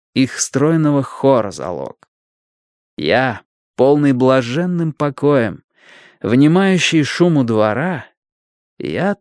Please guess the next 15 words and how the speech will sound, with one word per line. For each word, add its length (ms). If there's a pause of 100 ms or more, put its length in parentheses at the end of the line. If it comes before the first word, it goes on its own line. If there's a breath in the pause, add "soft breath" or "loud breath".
тот 320
неучастник, 1300 (140)
на 240
коем 580 (360)
и 160
держится 840
эта 400
игра. 360 (1040 soft breath)
Тот 260
круг, 480 (420 loud breath)
оболочка, 840 (280)
граница, 920 (360)
которой 600
боится 760
распад, 720